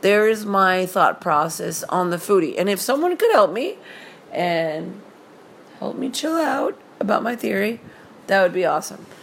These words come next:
So, what makes a foodie a foodie? Um, and can we all just be foodies? Okay?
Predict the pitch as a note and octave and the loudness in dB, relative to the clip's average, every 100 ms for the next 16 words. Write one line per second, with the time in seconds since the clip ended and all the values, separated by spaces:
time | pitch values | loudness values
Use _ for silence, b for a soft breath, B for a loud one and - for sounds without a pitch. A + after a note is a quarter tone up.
0 | B - - F3+ B2+ - - - - - | B -4 4 6 4 -2 -20 -20 -20 -20
1 | - - F#3 B3 C4 C4+ C4 - A#3+ A#3 | -6 2 8 8 8 4 0 -2 -2 0
2 | A#3 A3+ G#3+ A3 G#3+ G#3+ A#3 - - - | 0 0 0 0 0 0 -4 -8 -20 -20
3 | - - - - - - - - - F#3 | -20 -20 -20 -20 -20 -20 -20 -20 -2 0
4 | F#3 F3+ F3 E3+ E3+ E3 E3+ F3+ F#3 - | 0 0 -2 -4 -6 -6 -8 -10 -14 -20
5 | - - - - - - - - - - | -20 -20 -20 -20 -20 -20 -20 -20 -20 -20
6 | - F3+ G3 G3 G#3+ G#3 G3+ G3 F#3 E3+ | -4 0 2 0 0 2 6 8 8 6
7 | D3+ D3 - C#3 - G2 - - - - | 2 -6 -6 -6 -6 -8 -8 -12 -14 -20
8 | - - - - - - G3 C4+ | -20 -20 -20 -20 -20 -4 0 0